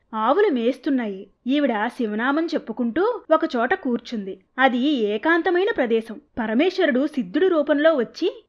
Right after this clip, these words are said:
కూర్చున్నాడు. ఆమె సిద్ధుడు రూపంలో వచ్చిన పరమేశ్వరుడి పాదాల దగ్గర కూర్చుని ఆయన్ని పూజ చేస్తూ ఆయన నామాలు చెప్తూ కూర్చుంది. "నేను మల్లికార్జునుడిని, నీకోసమే వచ్చాను" అన్నాడు పరమశివుడు. ఎంత అదృష్టం నిజంగా ఆ తల్లిది.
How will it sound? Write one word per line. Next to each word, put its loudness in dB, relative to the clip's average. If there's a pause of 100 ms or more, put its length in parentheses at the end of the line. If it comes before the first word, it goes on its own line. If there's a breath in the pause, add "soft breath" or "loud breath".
కూర్చున్నాడు. -2 (480)
ఆమె 0
సిద్ధుడు -4
రూపంలో 2
వచ్చిన -4
పరమేశ్వరుడి -4
పాదాల 0
దగ్గర 2
కూర్చుని -2 (220)
ఆయన్ని 6
పూజ -6
చేస్తూ -2 (100)
ఆయన 4
నామాలు 2
చెప్తూ -2
కూర్చుంది. -2 (120)
"నేను 2
మల్లికార్జునుడిని, 0 (140)
నీకోసమే -2
వచ్చాను" -2 (320)
అన్నాడు 2
పరమశివుడు. -4 (320)
ఎంత -4
అదృష్టం -2
నిజంగా 0
ఆ 2
తల్లిది. 0